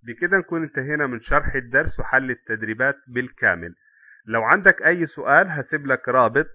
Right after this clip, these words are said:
التعليقات الخاص بالمنتدى، لأن التعليقات مغلقة على القناة.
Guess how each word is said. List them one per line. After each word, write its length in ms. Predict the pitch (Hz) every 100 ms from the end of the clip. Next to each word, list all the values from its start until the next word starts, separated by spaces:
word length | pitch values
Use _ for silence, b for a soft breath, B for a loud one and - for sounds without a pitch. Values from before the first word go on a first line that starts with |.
| -
التعليقات 840 | 123 _ 117 113 107 - 127 180 - - -
الخاص 440 | 104 - 127 -
بالمنتدى، 640 | 107 104 104 104 127 123 180 - _
لأن 280 | 131 139 147
التعليقات 680 | 139 - 110 113 110 131 127 -
مغلقة 480 | 120 135 120 107 101
على 220 | 104 113
القناة. 380 | 113 104 73